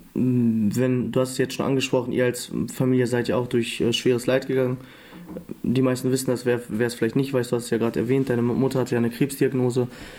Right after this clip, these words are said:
Ähm, das sind ja wirklich krasse Lebenssituationen, das kann ich mir gar nicht vorstellen, wie das ist. Ähm, wie war das denn für dich in der Zeit? Ähm, würdest du sagen, du hast Jesus da vielleicht so verschwommen gesehen wie noch nie?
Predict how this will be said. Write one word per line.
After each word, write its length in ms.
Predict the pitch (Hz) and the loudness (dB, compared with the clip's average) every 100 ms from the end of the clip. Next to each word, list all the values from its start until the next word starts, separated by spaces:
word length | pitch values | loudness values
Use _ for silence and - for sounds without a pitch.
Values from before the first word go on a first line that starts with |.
| - - - - | -20 -20 -20 -10
Ähm, 460 | - 127 123 123 - - _ | -2 2 2 0 -6 -18 _
das 340 | - 131 135 | 0 0 0
sind 80 | 151 | 2
ja 120 | 143 | 2
wirklich 560 | 135 147 135 - - - - _ _ _ - - | 0 -2 -2 -4 -6 -12 -20 _ _ _ -4 -2
krasse 320 | - 147 - | 2 0 2
Lebenssituationen, 760 | 143 147 139 - 127 131 - 127 | 4 4 4 0 0 -2 2 0
das 80 | 127 | 2
kann 140 | 135 | -2
ich 40 | 131 | 0
mir 80 | 131 | 0
gar 100 | 131 | 0
nicht 100 | 127 | 0
vorstellen, 340 | 143 139 123 | -2 0 -2
wie 60 | 113 | 0
das 180 | 120 131 | 0 0
ist. 260 | 135 - - - - - - | 0 -2 -8 -18 -18 -20 -4
Ähm, 340 | 127 135 - - - - | 0 0 -2 -8 -12 -4
wie 220 | 139 143 | 0 2
war 120 | 160 | 2
das 120 | 156 | 2
denn 120 | 156 139 | -2 -2
für 120 | 143 | 0
dich 180 | 151 135 | 0 2
in 80 | |
der 120 | 123 120 | 0 0
Zeit? 400 | 131 110 110 - | 0 0 -2 -2
Ähm, 320 | 123 117 117 113 - - - - _ _ _ _ _ - - | 0 2 2 0 -12 -20 -20 -20 _ _ _ _ _ -20 -4
würdest 360 | 120 147 156 143 | 2 4 2 2
du 40 | |
sagen, 240 | 143 147 | 2 2
du 80 | 139 | 2
hast 180 | 135 - | 0 2
Jesus 320 | 143 135 135 | 2 2 0
da 380 | 139 139 151 160 | 2 2 2 -2
vielleicht 240 | - 139 135 | 0 0 0
so 80 | |
verschwommen 420 | 127 131 - 143 147 | -2 -2 0 2 2
gesehen 280 | 127 135 127 | 2 2 4
wie 80 | |
noch 160 | 127 127 | 2 2
nie? 420 | 135 147 170 180 | 2 4 4 2